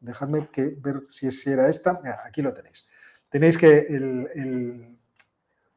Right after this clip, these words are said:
el, la denominación Urales Oeste de la costa india, pues ese estaba por encima de, del techo, y el Ura-, el Urales Primorsk, el que sale de,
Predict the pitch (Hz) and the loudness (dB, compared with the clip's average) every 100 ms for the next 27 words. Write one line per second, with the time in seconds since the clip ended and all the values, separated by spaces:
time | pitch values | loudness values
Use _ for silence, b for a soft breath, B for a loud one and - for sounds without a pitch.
0 | _ - 120 120 120 120 117 151 143 170 | _ -12 -10 -8 -10 -10 -10 4 6 6
1 | 147 151 147 143 135 190 196 165 - 143 | 4 4 6 4 4 4 4 2 -2 2
2 | 143 165 165 160 - 165 180 180 - 123 | 8 8 8 4 2 4 4 2 -6 -6
3 | 117 110 120 120 127 135 135 151 - 175 | -6 -10 -18 -8 -4 -2 -2 -2 2 2
4 | 196 202 208 139 - - 147 160 - - | 4 4 4 2 -4 -4 0 0 8 8
5 | 143 127 123 160 147 143 139 135 135 170 | 10 6 0 -2 2 2 2 0 -2 -4
6 | 165 151 151 202 202 220 - B B B | 0 0 2 0 0 -2 -6 B B B
7 | - 170 196 156 151 160 175 156 135 131 | 4 8 10 10 10 10 10 4 -4 -4
8 | 135 165 175 180 - 175 180 185 185 - | 2 4 4 -2 -4 -2 -2 -4 -6 -16
9 | - - 123 143 147 147 147 143 143 143 | -20 -20 -14 -4 0 2 2 0 -2 -6